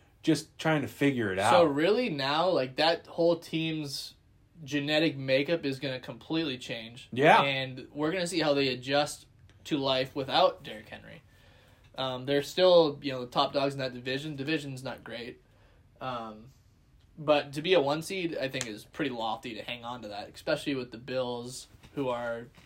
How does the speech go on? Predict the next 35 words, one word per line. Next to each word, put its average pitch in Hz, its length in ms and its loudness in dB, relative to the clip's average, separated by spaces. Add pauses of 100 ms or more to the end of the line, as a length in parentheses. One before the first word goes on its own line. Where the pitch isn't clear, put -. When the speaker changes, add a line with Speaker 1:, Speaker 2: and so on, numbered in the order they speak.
(140)
Speaker 2:
the 131 80 -6
perennial 147 440 0
favorite 127 400 0
in 104 60 -18
my 120 160 -10
mind. 92 320 -18 (100)
I - 60 -14
mean, 110 220 -16
they're 139 140 -4
starting 135 260 -4
to 117 60 -18
pick - 260 -8
it 120 80 -6
up, 117 260 -8
and 107 160 -14
Speaker 1:
Yeah. 110 320 6
Speaker 2:
they've 139 100 -4
had 143 220 2
some 123 300 -12 (640)
games 165 380 2
at 147 40 -6
the 143 60 -8
beginning 143 300 -4
of 143 60 -6
the 139 60 0
year 143 220 4
that, 113 160 -10
like, 117 240 -10
they 135 80 -12
should 151 180 -4
have 127 120 -2
won, 127 260 -6
but 120 100 -10
they 110 80 -12
lost. 123 540 -6